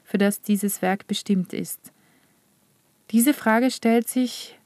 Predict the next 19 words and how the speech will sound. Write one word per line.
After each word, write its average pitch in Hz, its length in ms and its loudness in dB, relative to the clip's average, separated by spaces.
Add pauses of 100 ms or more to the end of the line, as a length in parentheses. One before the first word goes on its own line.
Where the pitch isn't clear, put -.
(120)
der 220 120 4
modernen 208 760 4
Massenkultur 202 880 0
besonders 202 640 0
im 214 180 4
Zusammenhang 208 720 2 (320)
mit 214 180 0
den 208 220 4
audiovisuellen 196 1080 2
Techniken. 175 680 -6 (540)
Darf 208 200 2
der 254 140 4
menschliche 226 540 4
Körper 208 560 0
ein 202 180 2
solches 202 480 -2
künstlerisches 214 800 -2
Motiv 214 360 0
sein, 175 400 -2